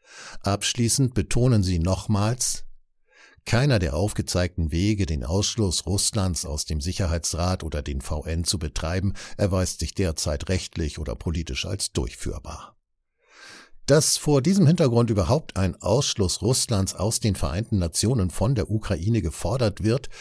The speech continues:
unterstützt von bekannten angloamerikanischen Völkerrechtlern und auch hochrangigen Politikern in den U S A und der E U, siehe etwa die entsprechende Forderung des E-U-Ratspräsidenten Charles Michel im Dezember zweitausendzwanzig vor der U-N-Generalversammlung,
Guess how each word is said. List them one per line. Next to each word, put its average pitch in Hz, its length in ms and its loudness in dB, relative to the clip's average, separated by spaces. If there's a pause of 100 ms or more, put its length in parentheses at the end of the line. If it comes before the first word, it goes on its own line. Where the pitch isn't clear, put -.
(180)
unterstützt - 640 2
von 71 160 0
bekannten 95 540 0
angloamerikanischen 82 1120 0
Völkerrechtlern 95 920 0
und 78 200 -4
auch - 260 -8
hochrangigen 98 680 2
Politikern 92 640 0
in 73 160 -4
den 71 180 -6
U 87 140 -4
S 78 160 -4
A 107 240 0
und 76 220 -4
der 73 160 -6
E 80 240 -6
U, 110 240 2 (420)
siehe 117 400 2
etwa 104 320 4
die 95 140 2
entsprechende 92 480 0
Forderung 110 520 4
des 95 200 0
E-U-Ratspräsidenten 90 1300 0
Charles 76 400 2
Michel 95 640 2
im 80 120 -2
Dezember 90 600 -2
zweitausendzwanzig 87 1080 0
vor 80 200 -2
der 76 180 -4
U-N-Generalversammlung, 90 1300 0